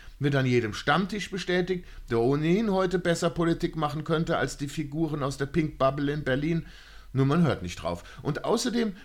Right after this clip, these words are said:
will sie mit dem Stammtisch ja auch nichts zu tun haben. Davon ist zumindest auszugehen. Sie nennt Probleme, hatten wir schon,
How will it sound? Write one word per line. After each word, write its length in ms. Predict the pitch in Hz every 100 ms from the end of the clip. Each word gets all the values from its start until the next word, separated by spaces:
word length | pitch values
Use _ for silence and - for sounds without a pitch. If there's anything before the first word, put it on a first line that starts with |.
| -
will 200 | 147 180
sie 120 | 185
mit 140 | 175
dem 80 | 165
Stammtisch 460 | - 110 120 143 135
ja 100 | 101
auch 160 | 113
nichts 240 | 120 - -
zu 80 |
tun 320 | 90 107 98 90
haben. 260 | 78 73 - -
Davon 260 | 123 123
ist 140 | 113 -
zumindest 400 | 135 131 139 139
auszugehen. 560 | 101 - 92 90 92
Sie 140 | 92 139
nennt 180 | 147
Probleme, 600 | - 120 117 151 208 240 240 -
hatten 340 | - 107 165 170
wir 80 | 185
schon, 300 | 196 208